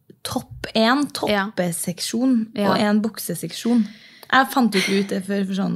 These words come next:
Speaker 1: to måneder siden.
Speaker 2: Nei, altså, det er så rått. Så når jeg da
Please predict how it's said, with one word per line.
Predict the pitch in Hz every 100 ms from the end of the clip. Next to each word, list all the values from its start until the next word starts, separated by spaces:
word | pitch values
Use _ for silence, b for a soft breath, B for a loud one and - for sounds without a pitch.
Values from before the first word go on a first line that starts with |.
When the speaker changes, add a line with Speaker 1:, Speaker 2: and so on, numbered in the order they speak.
| 185
Speaker 1:
to | - 208
måneder | 202 208 196 180
siden. | 175 233 196 - -
Speaker 2:
Nei, | 302 302
altså, | 277 240
det | 233 220
er | 214
så | - 208 202
rått. | 262 - -
Så | - - 240 233 233
når | 233 233 214
jeg | 214 220
da | 208